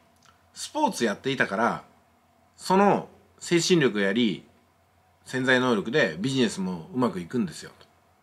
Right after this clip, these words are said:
私たちはスポーツをやって、そういうのを養ってこなかったから、だからビジネスね、なかなか取り組めないんですよ。うん。そういうふうな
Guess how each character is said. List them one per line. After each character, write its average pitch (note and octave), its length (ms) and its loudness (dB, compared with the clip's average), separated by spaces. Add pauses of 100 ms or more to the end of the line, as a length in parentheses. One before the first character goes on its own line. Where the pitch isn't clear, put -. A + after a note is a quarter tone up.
(440)
私 G#3+ 220 -4
た - 80 -2
ち - 120 -2
は E2+ 80 -4
ス - 80 -14
ポ G3 160 2
ー F3+ 40 2
ツ - 120 -8
を F2 100 -8
や E2 120 -10
っ - 20 -20
て、 F#2 340 -10
そ - 160 -4
う D#3+ 40 2
い D#3+ 40 0
う - 20 0
の G#2+ 60 0
を - 20 -8
養 F2+ 100 -6
っ F#2+ 40 -2 (220)
て - 80 -18
こ B2+ 100 -6
な B2 100 -2
か E2+ 80 -8
っ D#2 80 -12
た - 80 -20
か - 100 -16
ら、 E2+ 280 -10 (420)
だ B2 80 -8
か A#2 80 -2
ら G2 80 -2
ビ C3+ 120 -6
ジ F3 100 2
ネ D3 80 4
ス - 140 -8
ね、 E2 260 -14
な - 80 -12
か - 100 -6
な D3+ 60 -4
か C#3 60 -12
取 C#3 180 -8
り D3+ 40 -8
組 F3+ 120 0
め C#3+ 60 0
な G2+ 60 -6
い - 40 -20
ん - 40 -20
で - 40 -20
す - 80 -20
よ。 - 80 -20 (1160)
う - 20 -18
ん。 D#2 140 -18 (580)
そ A3 200 0
う B3 40 6
い A#3+ 40 4
う - 20 4
ふ B3+ 60 6
う - 20 6
な A#2+ 280 4